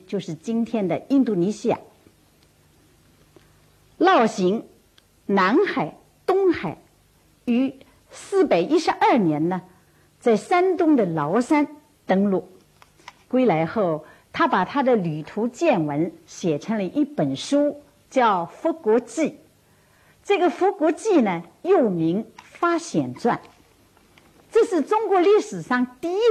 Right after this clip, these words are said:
部最早而且又是比较详细的记载南亚、南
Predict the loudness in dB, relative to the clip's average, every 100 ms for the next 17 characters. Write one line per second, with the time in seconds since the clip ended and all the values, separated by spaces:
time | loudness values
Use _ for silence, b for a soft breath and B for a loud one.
0 | 0 -4 -2 -2 -6 b b _ 2 4
1 | 4 2 -2 -4 -10 -2 0 2 2 2
2 | 0 -8 -8 -8 -8 -2 0 0 0 -2
3 | 0 0 0 0 2 2 0 0 0 0
4 | -4 -6 b b b b b 0 2 4
5 | 2 2 0 -2 -10 b b 0 2